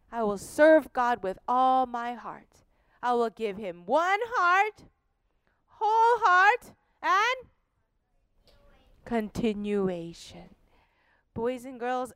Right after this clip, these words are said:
everything that John did was empty. You too. Do you think E M S is empty? Yes. Doing your homework, is that empty?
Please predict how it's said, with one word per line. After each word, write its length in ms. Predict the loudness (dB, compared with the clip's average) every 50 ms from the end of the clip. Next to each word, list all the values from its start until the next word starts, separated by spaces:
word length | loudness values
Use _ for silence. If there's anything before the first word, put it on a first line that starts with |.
| _
everything 600 | -2 2 2 2 2 2 -2 -6 -6 -8 -12 -8 -8
that 220 | -8 -8 -8 -6
John 320 | -6 -4 -4 -4 -4 -6
did 460 | -8 -10 -10 -8 -8 -8 -8 -10 -14 _ _
was 720 | -10 -8 -8 -6 -4 -2 -2 -2 -2 -4 -8 -14 -20 _ _ _ _ _ _ _ _ _ _ _ _ _ _ _ _ _ _ _ _ _ _ _ _ _ _ _ _ _ _ _ _ _ _ _ -18
empty. 840 | -14 -10 -10 -8 -8 -8 -10 -10 -12 -12 -10 -10 -8 -8 -8 -8 -10 -14 -14 _
You 240 | 0 4 4 4 4 2
too. 540 | 0 -4 -2 0 2 2 2 0 -4 -8 -12 _ _ _ _ _ _ _
Do 80 | -2 -2
you 100 | 0 0
think 260 | 0 -2 -2 -4 -6
E 100 | -8 -8
M 160 | -6 -6 -6
S 180 | -8 -8 -8 -12
is 140 | -12 -8
empty? 380 | -8 -8 -8 -8 -10 -8 -6 -4 -4 -4 -6 _ _ _ _ _ _ _ _ _ _ _ _ _ _ _ _ _ _ _ _ _ _ _ _ _ _ _ _ _
Yes. 500 | -14 -10 -8 -8 -8 -10 -12 -16 -20 _ _ _ _ _
Doing 220 | -2 -2 -2 -2
your 120 | -4 -6 -6
homework, 440 | -4 -4 -4 -2 -2 -4 -4 -4 -6
is 100 | -4 0
that 180 | 0 0 0 0
empty? 380 | -2 -4 -4 -4 -6 -4 0